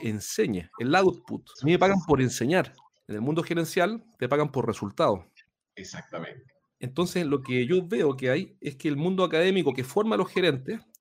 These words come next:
Speaker 1: necesariamente, o no sé si necesariamente, pero hoy día viene más atrás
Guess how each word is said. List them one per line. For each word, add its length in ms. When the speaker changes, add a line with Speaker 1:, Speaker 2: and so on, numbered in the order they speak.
Speaker 1:
necesariamente, 1200
o 200
no 120
sé 100
si 120
necesariamente, 420
pero 120
hoy 120
día 240
viene 460
más 200
atrás 500